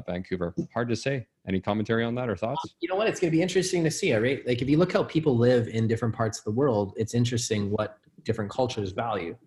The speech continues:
Speaker 2: right? Like, for example, y-, you know, Japan, you brought it up. Well, there's a lot of people that are in these cities that are very condensed, and that's kind of a normal way to live.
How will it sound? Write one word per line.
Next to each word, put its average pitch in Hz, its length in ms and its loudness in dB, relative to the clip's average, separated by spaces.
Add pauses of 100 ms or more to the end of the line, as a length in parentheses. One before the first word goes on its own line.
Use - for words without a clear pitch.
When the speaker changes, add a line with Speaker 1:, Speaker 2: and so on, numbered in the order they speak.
(120)
Speaker 2:
right? 110 260 2
Like, 110 280 -2 (100)
for - 120 -2
example, 113 680 2
y-, 113 160 0
you 117 80 -2
know, 104 300 0
Japan, 113 440 -2
you 101 60 0
brought 101 220 0
it 98 100 -2
up. 107 300 0 (340)
Well, 107 340 2
there's 110 180 2
a - 20 0
lot 113 440 -2
of 117 80 -2
people 143 400 2
that 107 140 2
are 104 80 4
in 101 120 2
these 101 220 -2
cities 117 520 0
that 104 100 -2
are 101 120 0
very 101 360 -4
condensed, 113 600 -2
and 98 100 -2
that's 95 220 -6
kind 110 180 -2
of 107 80 2
a 110 60 2
normal 98 480 0
way 98 160 0
to 98 60 -2
live. 127 280 2